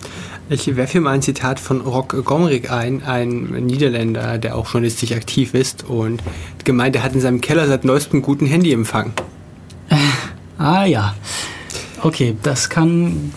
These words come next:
Speaker 2: natürlich bedeuten, dass der Netzbetreiber ausgebaut hat oder wir haben einen neuen Netzbetreiber, nämlich die Überwachungsbehörden,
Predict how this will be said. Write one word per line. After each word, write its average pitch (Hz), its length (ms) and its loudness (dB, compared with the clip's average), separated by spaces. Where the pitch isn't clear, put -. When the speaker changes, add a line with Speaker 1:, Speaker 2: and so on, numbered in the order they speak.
Speaker 2:
natürlich 156 500 2
bedeuten, 160 520 4
dass 143 220 0
der 156 80 6
Netzbetreiber 143 640 2
ausgebaut 185 600 2
hat 208 260 0
oder 160 340 6
wir 135 140 4
haben 139 200 2
einen 127 240 4
neuen 147 280 6
Netzbetreiber, 156 760 0
nämlich 139 500 2
die 156 100 0
Überwachungsbehörden, 147 960 0